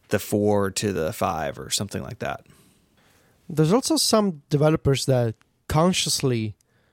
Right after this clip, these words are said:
Speaker 2: do not embrace the, the notch and the new layout of the iPhone ten.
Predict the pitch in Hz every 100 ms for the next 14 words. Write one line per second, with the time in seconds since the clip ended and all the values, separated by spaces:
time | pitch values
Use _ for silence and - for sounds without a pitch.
0 | _ - 123 175 170 165 156 143 - -
1 | 151 135 127 127 147 - - - 147 147
2 | 147 135 127 123 127 123 151 - 143 127
3 | 131 131 117 120 139 156 165 143 117 127
4 | 127 131 127 127 135